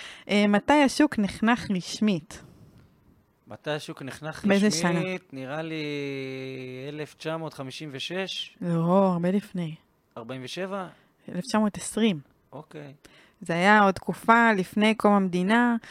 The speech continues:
Speaker 1: שהיה פה, אתה יודע, היה פה גם ערבים ויהודים, והיה הרבה, כאילו,
Speaker 2: כן.
Speaker 1: עניינים גם סביב השוק, אה, ובאו לפה, אה,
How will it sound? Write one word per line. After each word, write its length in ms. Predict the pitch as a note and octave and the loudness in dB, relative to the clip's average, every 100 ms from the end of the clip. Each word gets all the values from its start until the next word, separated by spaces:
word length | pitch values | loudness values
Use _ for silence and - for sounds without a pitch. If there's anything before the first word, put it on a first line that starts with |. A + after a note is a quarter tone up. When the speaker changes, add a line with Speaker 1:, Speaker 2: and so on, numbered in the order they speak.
| - - | -20 -14
Speaker 1:
שהיה 560 | - F3 E3+ E3+ F3 F#3 | -4 0 2 2 2 2
פה, 440 | F#3 F3 F3 E3 - _ - | 2 4 2 0 -6 _ -16
אתה 120 | - | -6
יודע, 120 | F#3 F3+ | -2 0
היה 120 | E3+ | 2
פה 120 | F#3 | 0
גם 180 | E3+ E3+ | 0 -2
ערבים 460 | D#3+ E3+ A#3 G#3 E3 | -2 2 4 4 0
ויהודים, 680 | D#3+ D#3 D3+ D#3+ G3+ A3 F#3 | -2 -4 -4 -2 0 2 2
והיה 280 | E3+ F3 F3 - | 0 0 0 -4
הרבה, 220 | E3+ F3 | -4 -4
כאילו, 420 | F3 F#3 E3+ E3 - - | -2 -2 -2 -4 -8 -14
Speaker 2:
כן. 80 | C3+ C3+ C3 - | -16 -16 -16 -6
Speaker 1:
עניינים 500 | F#3 F3+ F3+ G3+ G3 | -2 0 2 2 2
גם 120 | F3+ | 0
סביב 240 | E3 G3 E3 | 2 2 2
השוק, 600 | D#3 C4+ D4 C4 G#3+ - - - - _ - | 2 4 8 8 4 -2 -18 -20 -20 _ -4
אה, 220 | E3+ E3 D#3+ | -2 0 2
ובאו 300 | F3 F#3 G3 | 6 6 6
לפה, 540 | F#3+ - F3+ F3 E3+ | 4 4 6 6 6
אה, 140 | F3+ | 4